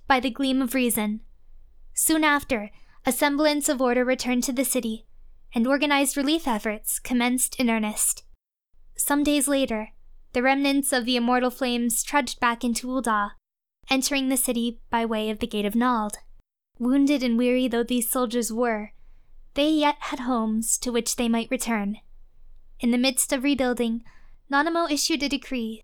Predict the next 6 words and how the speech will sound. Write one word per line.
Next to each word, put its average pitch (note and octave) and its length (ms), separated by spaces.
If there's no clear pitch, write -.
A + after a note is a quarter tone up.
stripping D#4+ 460
Mumuepo B3 800
of A#3 200
all D4 220
official C#4+ 400
titles G#3 680